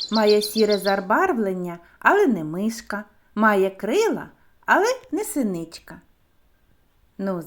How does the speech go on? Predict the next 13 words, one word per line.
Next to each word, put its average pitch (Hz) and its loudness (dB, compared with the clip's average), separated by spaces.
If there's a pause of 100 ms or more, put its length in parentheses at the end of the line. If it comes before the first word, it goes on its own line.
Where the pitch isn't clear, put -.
звісно, 294 -4 (140)
це 392 -2 (920)
горобець. 170 -6 (680)
Жовтогруді 190 -2
щебетушки 185 -4 (300)
мають 185 0
чорні 294 -2 (120)
капелюшки, 190 -2 (180)
сірі 277 6
лапки, 240 0
білі 330 6
щічки, - -4 (240)
називаються 196 2